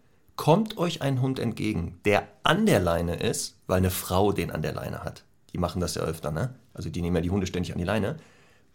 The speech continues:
Bitte ruft euren Hund zu euch. Nehmt ihn auch kurz an die Leine, geht weiter und dann, wenn ihr vorbei seid,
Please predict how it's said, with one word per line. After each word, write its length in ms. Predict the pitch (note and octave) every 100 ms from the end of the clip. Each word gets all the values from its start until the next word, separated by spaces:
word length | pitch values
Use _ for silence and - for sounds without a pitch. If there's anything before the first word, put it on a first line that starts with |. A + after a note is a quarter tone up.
| -
Bitte 540 | B2 B2+ B2+ B2 A#2+ B2 -
ruft 460 | G#2 B2+ C3 - - -
euren 420 | G2 A2 A2 F#2
Hund 180 | F#2+ F2+
zu 320 | - F#2+ F2
euch. 340 | C#2+ - - - _ _ _ _ _ _ _ -
Nehmt 360 | F#2 G2+ A2 -
ihn 120 | E2
auch 200 | B2 F3
kurz 240 | - D#3+ D#3+
an 160 | B2
die 120 | A#2+ A2+
Leine, 560 | G2+ G#2 G#2+ G#2 G#2+ - - _ _ -
geht 280 | E2+ D#2+ -
weiter 540 | D#2 F#2 - B2 E3 - _ _ _ _ _ -
und 160 | F#2
dann, 420 | G2 A#2 D3 D#3 - _ _
wenn 160 | - G2
ihr 120 | G2+
vorbei 360 | B2+ B2+ C#3+ E3
seid, 440 | A2 D2+ - -